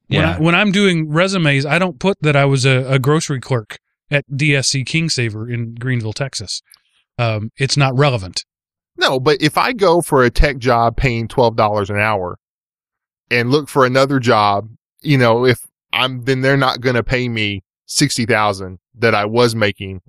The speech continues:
Speaker 3: at the previous one.
Speaker 1: Well, that, that
Speaker 3: So
Speaker 1: all depends on the corporate policy. It's some, some corporations pay what the job is worth, regardless of who takes it. Um,
Speaker 2: Right.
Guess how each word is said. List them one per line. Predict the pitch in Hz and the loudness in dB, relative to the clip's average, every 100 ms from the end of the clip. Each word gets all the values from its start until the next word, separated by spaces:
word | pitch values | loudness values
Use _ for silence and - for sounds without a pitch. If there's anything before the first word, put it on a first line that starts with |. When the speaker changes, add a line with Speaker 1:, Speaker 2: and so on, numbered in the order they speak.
| - | -6
Speaker 3:
at | 95 - | -6 -6
the | |
previous | 104 120 107 98 92 - | -8 -4 -4 -6 -12 -14
one. | _ _ _ _ | _ _ _ _
Speaker 1:
Well, | 156 | -2
that, | 185 180 | 0 0
that | 190 214 | 0 2
Speaker 3:
So | 208 | 2
Speaker 1:
all | |
depends | 180 170 180 165 | 2 0 2 2
on | 147 | 0
the | |
corporate | 131 151 127 120 | 0 0 0 -2
policy. | 131 127 120 127 123 | 0 0 0 -2 0
It's | 123 | 0
some, | 170 160 127 143 | 0 -2 -4 -4
some | - 202 | 0 0
corporations | 214 185 156 147 139 131 | 0 0 2 2 2 -2
pay | - 143 | -2 0
what | 131 | 0
the | 123 | -2
job | 127 120 | 0 0
is | 113 | -2
worth, | 110 127 139 | -2 -2 -2
regardless | 131 123 120 123 117 | -4 -2 -2 0 -2
of | 117 | -2
who | 123 120 120 | -2 -2 -2
takes | - 135 156 | -2 -2 -4
it. | 156 - _ _ _ _ - | -8 -14 _ _ _ _ -10
Um, | 117 110 | -6 -2
Speaker 2:
Right. | 95 87 | 0 0